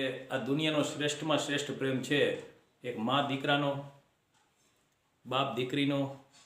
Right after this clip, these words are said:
આ બધા પ્રેમ છે, ઈ ખરેખર આ દુનિયાની અંદર શ્રેષ્ઠમાં શ્રેષ્ઠ પ્રેમ છે. તો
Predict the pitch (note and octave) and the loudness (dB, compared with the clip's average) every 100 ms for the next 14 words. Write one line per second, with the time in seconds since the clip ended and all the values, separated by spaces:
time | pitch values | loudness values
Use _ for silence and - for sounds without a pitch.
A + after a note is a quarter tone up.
0 | - B2 C3+ C3+ C#3+ C#3 C#3 C#3 C#3 C#3 | -10 -2 -2 0 2 0 0 0 0 0
1 | D3 A2 - - C#3 C#3 C#3 C3 - C#3+ | 0 0 -4 -10 -2 0 0 -2 -4 -2
2 | C#3+ D3 C3+ B2+ - - _ _ _ _ | 0 0 0 -2 -8 -20 _ _ _ _
3 | _ _ _ _ _ _ _ _ _ _ | _ _ _ _ _ _ _ _ _ _
4 | - B2+ C3+ D3+ D3+ C#3+ C#3+ D3 C#3 B2 | -8 -4 0 2 2 2 2 2 2 0
5 | - - D#3+ E3 D#3 C#3 C3 C3 - A#2 | -8 0 2 2 2 -2 0 -2 -2 -6
6 | A#2 A2+ - A2+ - - _ _ _ _ | -6 -6 -4 -4 -6 -14 _ _ _ _
7 | _ _ _ _ _ _ _ _ _ _ | _ _ _ _ _ _ _ _ _ _
8 | C3+ | -6